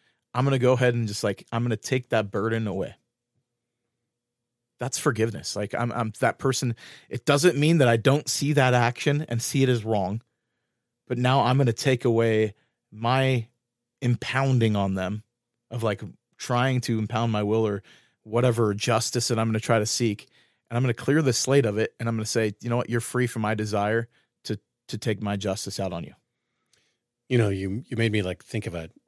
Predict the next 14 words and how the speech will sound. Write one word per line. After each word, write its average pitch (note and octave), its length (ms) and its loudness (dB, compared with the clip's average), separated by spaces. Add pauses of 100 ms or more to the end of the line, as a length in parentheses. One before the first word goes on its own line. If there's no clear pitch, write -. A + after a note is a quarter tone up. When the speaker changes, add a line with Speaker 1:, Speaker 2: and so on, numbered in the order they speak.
(240)
Speaker 2:
just - 160 -10
a G2 40 -6
random F#2 320 -6
thought F#2+ 280 -8
that F2+ 160 -10 (1160)
people, G2+ 680 -4 (640)
sometimes B2+ 640 -2
we G#2+ 80 -2
have G2+ 120 -4
to - 80 -16
forgive G#2 320 -6
the G#2 80 -8
fact G2 380 -10
that F2 180 -10